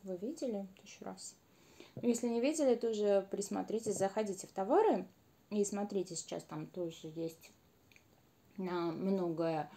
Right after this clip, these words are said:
э, скидки большие. На какие-то товары мы решили скидку как бы сделать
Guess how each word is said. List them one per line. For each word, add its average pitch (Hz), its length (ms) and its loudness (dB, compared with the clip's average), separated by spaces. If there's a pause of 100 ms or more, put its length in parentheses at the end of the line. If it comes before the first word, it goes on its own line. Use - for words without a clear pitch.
(680)
э, 78 760 -4
скидки - 540 -4
большие. 277 460 2
На 254 120 2
какие-то 196 1300 4
товары 165 380 -2
мы 160 600 0
решили 156 460 -4
скидку - 380 -10
как 151 220 -8
бы 151 80 -6
сделать 151 420 -4